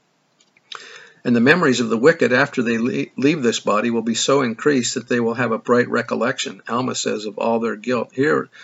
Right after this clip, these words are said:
they forget a good many things wherein they have displeased God, but in that condition, even before the resurrection, they will have a bright recollection of all their guilt,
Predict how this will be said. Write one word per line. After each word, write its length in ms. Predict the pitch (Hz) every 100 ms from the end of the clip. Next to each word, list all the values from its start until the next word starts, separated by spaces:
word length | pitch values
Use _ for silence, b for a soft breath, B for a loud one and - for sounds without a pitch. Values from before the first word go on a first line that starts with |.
| B
they 100 | -
forget 540 | 123 - 120 120 131 -
a 140 | - 117
good 300 | 113 139 131
many 220 | 117 110
things 440 | - 120 113 113
wherein 340 | 123 123 120 117
they 140 | 120
have 140 | 113 110
displeased 600 | - - - 123 113 -
God, 380 | 123 127 110 - B B -
but 120 | 123
in 100 | 120
that 240 | 131 -
condition, 560 | - 110 147 - 110 117
even 300 | 131 135 123
before 320 | 117 - 127
the 80 | 117
resurrection, 720 | 113 113 117 127 156 - 110
they 140 | 113
will 120 | 113 107
have 140 | 123
a 80 | 107
bright 280 | 117 123 -
recollection 640 | 120 120 117 131 - 113
of 80 | 107
all 160 | 113
their 140 | 110 104
guilt, 340 | 107 123 -